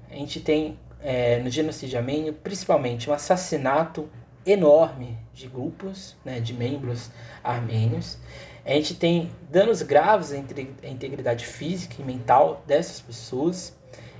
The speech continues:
e a transferência à força de crianças do, de grupo para outro grupo,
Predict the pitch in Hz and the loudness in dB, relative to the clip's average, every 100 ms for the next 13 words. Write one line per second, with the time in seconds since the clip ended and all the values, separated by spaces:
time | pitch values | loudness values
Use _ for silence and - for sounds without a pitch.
0 | - 170 185 208 202 180 180 220 - 170 | 0 2 2 0 0 0 0 -2 -2 -2
1 | 196 - 127 117 - - 147 160 196 175 | -2 -2 -8 -8 -10 -8 0 0 0 -6
2 | 139 143 123 131 143 139 180 - - 190 | -10 -12 -12 -8 -6 0 0 0 2 4
3 | 175 160 - 143 165 - | 4 0 -6 -4 -4 -4